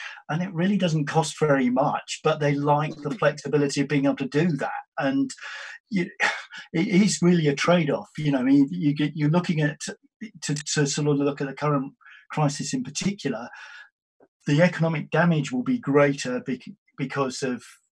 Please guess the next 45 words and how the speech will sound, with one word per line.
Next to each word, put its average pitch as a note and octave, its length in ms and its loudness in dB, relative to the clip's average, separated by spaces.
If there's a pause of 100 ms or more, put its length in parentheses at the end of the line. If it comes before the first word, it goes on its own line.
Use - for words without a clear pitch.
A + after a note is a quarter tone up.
(240)
the D3 100 -2
gig C#3+ 180 -2
economy B2+ 480 -2
leaves B2 480 0
a C#3+ 80 -4
lot B2+ 180 0
of B2 160 -4 (280)
gaps - 400 -2
and B2 100 -6
what B2 160 -8
have B2 180 -6
you. A#2 180 -6 (300)
But D3+ 140 0
actually E3 340 -2
having D3+ 220 2
the C#3+ 80 0
flexibility D#3 920 -2
to C3 120 -6
sort C3 180 -6
of A2 200 -10
gig C#3 200 0
economy C3 520 -4
recover, B2+ 580 -2 (760)
well, E3+ 280 2 (240)
<laughs> - 240 -16
you E3 100 2
know, C#3+ 220 4 (360)
you E3 120 2
don't G3+ 180 4
want F#3+ 120 2
to F#3+ 60 2
lock F#3+ 280 2
things D3+ 260 0
down D3 320 0
too E3+ 220 0
much A#2 320 -6
because D3 300 -2
you D3 140 2
remove D#3 460 2
the D3 100 0
vital C#3+ 440 0
element C#3 480 2
of C3+ 140 -6
sort C3 220 -8
of, B2+ 80 -8